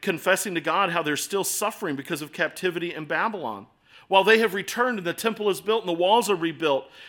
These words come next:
they're still in bondage and servitude to the nations around them. They are still threatened by enemies. They have been made aware that something's not quite right. Things happen in our lives that interrupt our story.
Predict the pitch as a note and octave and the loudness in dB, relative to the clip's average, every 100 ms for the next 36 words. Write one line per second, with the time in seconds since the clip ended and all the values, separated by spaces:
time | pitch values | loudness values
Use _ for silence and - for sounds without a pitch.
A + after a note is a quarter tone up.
0 | - G3+ G#3 - A#3+ G#3+ F3+ D3+ F#3+ B3+ | 2 6 6 4 2 2 2 2 2 2
1 | A3+ D#3 E3 D3 - A3 B3 A#3+ - F#3 | -2 -2 -4 -4 0 0 0 -4 -6 -8
2 | D3+ E3 F3+ G3+ G#3 E3+ F3 F3+ B3 G#3+ | -6 -2 0 0 -2 -4 0 2 2 0
3 | C#3+ A#2 - - G3 F#3+ - G#3 - A#3+ | -2 -4 -14 2 6 6 4 0 2 2
4 | B3 F#3+ F3+ F#3+ B3+ A#3+ E3+ - - - | 2 4 2 2 0 0 -2 -4 -16 -4
5 | G#3 A#3 G#3 A3+ G#3 F3+ F#3+ G#3 G#3 F#3 | 0 2 2 2 0 0 -2 -2 0 2
6 | G#3 A3+ G3 - A#3+ A#3 A#3+ E3+ F3+ G3 | 2 2 0 -2 -2 -2 -6 -6 -2 2
7 | A3 - - G#3+ F#3+ F#3 D#3 F3 A#3+ F#3+ | 2 -2 -8 0 0 0 -4 -2 0 0
8 | - - - - B3+ D4+ C#4 - B3+ B3 | -4 -20 -10 -2 0 0 -4 -4 2 2
9 | B3 A#3 G#3 F#3 E3+ F#3+ G#3 F#3 D#3 C#3+ | 2 -2 0 2 2 0 2 4 2 0
10 | - - F3 F3+ - G#3+ B3+ A3+ A3 - | -10 -2 2 2 6 6 6 6 2 4
11 | F3+ D#3+ - - A#3 A#3 A3 D#3 A#2 | 4 6 4 2 2 4 6 6 2